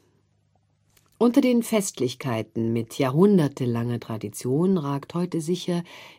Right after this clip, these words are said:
die Schaffermahlzeit des Haus Seefahrt in Bremen heraus und erzielt bundesweit den höchsten Aufmerksamkeitswert. Gleichwohl bestehen in den Schwesterstädten Lübeck und Hamburg ähnliche Veranstaltungen,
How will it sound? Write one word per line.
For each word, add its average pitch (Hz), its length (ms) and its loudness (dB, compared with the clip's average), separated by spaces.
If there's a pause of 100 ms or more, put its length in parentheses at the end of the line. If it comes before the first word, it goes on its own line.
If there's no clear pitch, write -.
(120)
die 156 380 2 (140)
Schaffermahlzeit 123 1400 -6
des - 240 -8
Haus 139 340 -6
Seefahrt 143 640 -4
in 135 220 -6
Bremen 135 500 -4
heraus 117 540 -10 (560)
und 202 120 -2
erzielt 233 380 0
bundesweit 233 640 0
den 139 160 -2
höchsten 202 420 0
Aufmerksamkeitswert. 117 1300 -8 (960)
Gleichwohl 151 560 2
bestehen 160 500 -2
in 151 140 0
den 147 180 2
Schwesterstädten 175 1000 -4
Lübeck 143 340 -2
und 127 160 -8
Hamburg 190 460 -2
ähnliche 180 480 0
Veranstaltungen, 127 880 -6